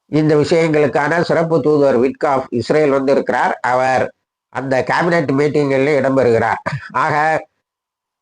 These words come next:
ரிகன்ஸ்ட்ரக்ஷனுடைய வேலைகளை பற்றி இப்பொழுது ஆலோசிக்க வேண்டும் என்று ட்ரம்ப் சொல்லியிருக்கிறார். ஏதேச கைகூடி வருகின்ற ஒரே போர் நிறுத்தத்தை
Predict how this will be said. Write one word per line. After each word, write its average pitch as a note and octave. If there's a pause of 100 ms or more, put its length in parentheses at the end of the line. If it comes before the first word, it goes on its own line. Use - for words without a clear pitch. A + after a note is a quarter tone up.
(680)
ரிகன்ஸ்ட்ரக்ஷனுடைய D#3+
வேலைகளை D#3
பற்றி D3
இப்பொழுது D3+
ஆலோசிக்க C#3
வேண்டும் B2+
என்று C3
ட்ரம்ப் C#3
சொல்லியிருக்கிறார். A2+ (100)
ஏதேச F3+
கைகூடி D#3+
வருகின்ற C#3+
ஒரே D3+
போர் C#3
நிறுத்தத்தை B2+